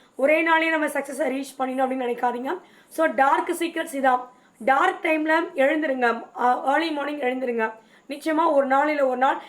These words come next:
இதே டார்க், இதே நைட்ல உங்களுக்கு சக்ஸஸ் கிடைக்கும்.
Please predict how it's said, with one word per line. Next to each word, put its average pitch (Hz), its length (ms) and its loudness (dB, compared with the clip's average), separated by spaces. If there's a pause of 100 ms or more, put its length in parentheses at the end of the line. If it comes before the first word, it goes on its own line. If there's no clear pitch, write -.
(120)
இதே 262 320 0
டார்க், 269 440 2
இதே 277 320 -4
நைட்ல 269 360 -2
உங்களுக்கு 269 420 -4
சக்ஸஸ் 262 280 -10
கிடைக்கும். 240 480 -8